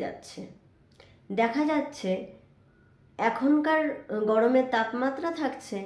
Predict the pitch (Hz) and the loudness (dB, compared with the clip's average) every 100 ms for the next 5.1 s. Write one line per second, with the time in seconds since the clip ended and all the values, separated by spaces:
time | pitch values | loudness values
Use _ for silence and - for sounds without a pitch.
0 | 196 - _ - 202 233 240 302 294 269 | -12 -16 _ -6 2 4 4 2 -2 -6
1 | 262 - 269 - 247 - 202 196 208 - | -6 -6 -6 -4 -6 -6 -4 -2 -2 -6
2 | - _ _ _ _ - 220 233 233 - | -18 _ _ _ _ -2 2 2 0 -8
3 | - - 226 220 262 294 294 330 320 285 | -20 -6 -4 0 0 0 -2 -4 -4 -4
4 | - 277 240 233 - 269 254 220 - 226 | -6 -4 -2 -2 -2 -4 -2 -6 -6 -8
5 | 247 | -6